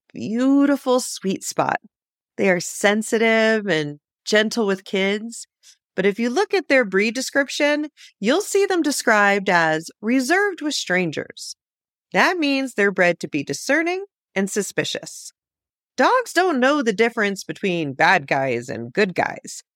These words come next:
They know the difference between familiar and unfamiliar, or family member and outsider.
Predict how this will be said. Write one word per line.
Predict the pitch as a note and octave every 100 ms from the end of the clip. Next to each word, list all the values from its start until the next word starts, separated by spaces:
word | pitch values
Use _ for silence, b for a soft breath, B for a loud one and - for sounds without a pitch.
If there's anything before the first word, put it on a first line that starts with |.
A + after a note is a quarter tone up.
| _ _ _
They | G#3+ D4+
know | G4+ G4
the | D#4
difference | B3 B3 C4 B3
between | - F#3 F3 D3
familiar | C#3+ D#3+ D4+ C4 D3+ D3+ D3 _ _ _
and | - C#3+ D3+ G3
unfamiliar, | A#3+ A3 D3+ - - - - _ _ _ _ -
or | E3+ E3 D#3 D3+ D3+ F#3+
family | - A3+ A3+ A#3
member | G#3 F#3 F#3 F#3+ C4+ D#4 _ _ -
and | F3
outsider. | G#3 - - - - -